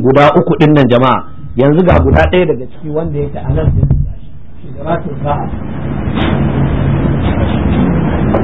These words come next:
Yace a mujalladi na uku. Gashi wannan littafin mujalladi na, mujalladi goma sha ɗaya,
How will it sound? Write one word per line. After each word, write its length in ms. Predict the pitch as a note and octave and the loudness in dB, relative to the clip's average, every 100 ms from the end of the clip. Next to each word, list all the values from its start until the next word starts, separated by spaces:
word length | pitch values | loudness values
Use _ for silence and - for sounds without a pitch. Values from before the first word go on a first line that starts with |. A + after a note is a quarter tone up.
| - - | 0 0
Yace 220 | - - F#3 | 0 2 0
a 80 | C3+ | 0
mujalladi 460 | C#3 E3 D#3 C3+ | 0 0 0 -2
na 140 | C#3 C#3+ | -2 -2
uku. 220 | D3 - - - - - - - | -4 -6 -4 -4 -2 -2 -2 0
Gashi 240 | D3 C#3+ F#3+ | 0 0 0
wannan 240 | G#3+ F#3+ | 2 2
littafin 400 | D#3+ F3+ F3 E3+ C#3+ | -2 -2 -2 -2 -4
mujalladi 500 | C#3+ F#3 F3+ D3 D#3 | 0 0 0 -2 -4
na, 140 | D3+ - - | -4 -6 -4
mujalladi 420 | C#3 G3+ G3 C#3+ | 0 2 2 0
goma 320 | - E3 E3 | -2 0 0
sha 200 | D3+ D3 | -2 -2
ɗaya, 200 | C3 A2 | -2 -4